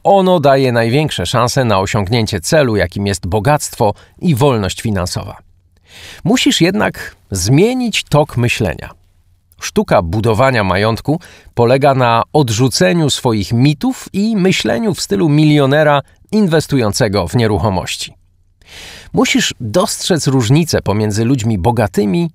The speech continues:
i biednymi. Ci pierwsi wyznaczają sobie cele i starają się je realizować, nawet jeśli po drodze napotykają problemy. Mają motywację i chcą działać, dlatego wszelkie przeciwności losu traktują jako lekcje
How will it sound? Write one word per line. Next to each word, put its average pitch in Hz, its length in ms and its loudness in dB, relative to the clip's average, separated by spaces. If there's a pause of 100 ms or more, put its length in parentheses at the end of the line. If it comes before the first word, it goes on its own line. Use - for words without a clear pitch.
i - 140 -6
biednymi. 107 540 -2 (560)
Ci 220 160 -2
pierwsi 156 440 0
wyznaczają 107 560 0
sobie 90 280 -4
cele 120 440 0
i 139 100 -4
starają 90 440 -2
się - 140 -4
je 107 180 0
realizować, 110 840 0
nawet 101 340 -4
jeśli 143 300 -4
po 208 140 0
drodze 139 300 0
napotykają 147 760 0
problemy. 160 440 2 (600)
Mają 107 300 0
motywację 143 800 2
i 185 160 -2
chcą 135 300 0
działać, 127 480 0
dlatego 107 400 -2
wszelkie - 480 -2
przeciwności 123 640 -2
losu 127 320 -2 (320)
traktują 254 540 -2
jako 156 260 0
lekcje 113 600 0